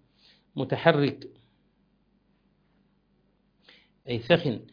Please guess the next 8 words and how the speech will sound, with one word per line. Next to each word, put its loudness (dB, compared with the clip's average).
باب 10
افتعلت 6
ومواضعها، 2
تأتي 2
افتعلت 0
بمعنى 0
اتخذت -2
ذلك، -2